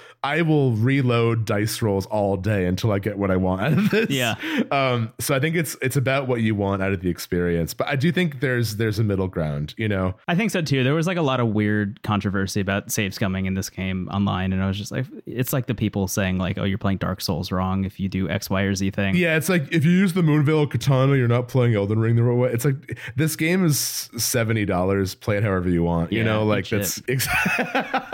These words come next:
Speaker 1: But anyway, like, you know, this game can be very punishing. The D M that is, you know, invisibly running this thing can be very cruel.
Speaker 2: <laughs>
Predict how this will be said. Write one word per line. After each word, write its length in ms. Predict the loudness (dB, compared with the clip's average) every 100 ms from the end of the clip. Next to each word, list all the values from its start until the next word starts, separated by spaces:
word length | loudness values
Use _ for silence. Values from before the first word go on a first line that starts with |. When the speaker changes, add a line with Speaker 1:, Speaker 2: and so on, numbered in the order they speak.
| -4 -4 -6 -6 -4 -2 -2 -4
Speaker 1:
But 180 | -2
anyway, 340 | 0 2 2 0
like, 200 | -2 -2
you 80 | -2 0
know, 80 | 2
this 200 | 0 0
game 320 | 0 0 -2
can 280 | -2 0 0
be 100 | 0
very 220 | 0 -2
punishing. 720 | -2 0 0 -2 -2 -2 -4 -4
The 140 | -2
D 320 | 0 2 2 2
M 460 | 2 2 2 0 0
that 200 | 0 2
is, 280 | 0 0 -4 -2
you 80 |
know, 80 | 0
invisibly 760 | 2 2 2 0 0 0 0 2
running 320 | 2 2 2
this 180 | 0 -2
thing 220 | -4 -2
can 180 | -2 -2
be 100 | -2
very 300 | 0 0 -2
cruel. 540 | -2 0 2 2
Speaker 2:
<laughs> 60 | 0